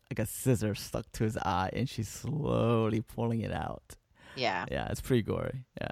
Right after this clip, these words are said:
Speaker 2: So she's, uh, she's singing creepily
Speaker 1: Yeah.
Speaker 2: as well. And
Speaker 1: And
Speaker 2: this
Speaker 1: then
Speaker 2: is like,
Speaker 1: and
Speaker 2: uh, what?
Speaker 1: And then she turns around, remember?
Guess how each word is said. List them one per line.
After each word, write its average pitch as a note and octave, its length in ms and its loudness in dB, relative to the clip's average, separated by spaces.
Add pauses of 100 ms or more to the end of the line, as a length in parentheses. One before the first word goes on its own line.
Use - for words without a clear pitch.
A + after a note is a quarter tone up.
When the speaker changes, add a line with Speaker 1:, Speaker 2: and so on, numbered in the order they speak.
Speaker 2:
So - 120 0
she's, D#3+ 280 -2
uh, E3+ 100 10
she's - 300 2
singing C3+ 540 6
creepily C3 540 4
Speaker 1:
Yeah. - 80 6
Speaker 2:
as C3+ 140 4
well. A2 400 8
And C#3 160 2
Speaker 1:
And B2+ 100 8
Speaker 2:
this B2 60 6
Speaker 1:
then B2+ 80 8
Speaker 2:
is B2 120 4
like, C3 460 8 (140)
Speaker 1:
and G#2 140 2 (200)
Speaker 2:
uh, B2 280 8 (260)
what? C3+ 260 6 (320)
Speaker 1:
And C3 120 6
then C#3+ 80 6
she C3+ 120 -2
turns A#2 300 4
around, A2 300 2
remember? A#2 280 0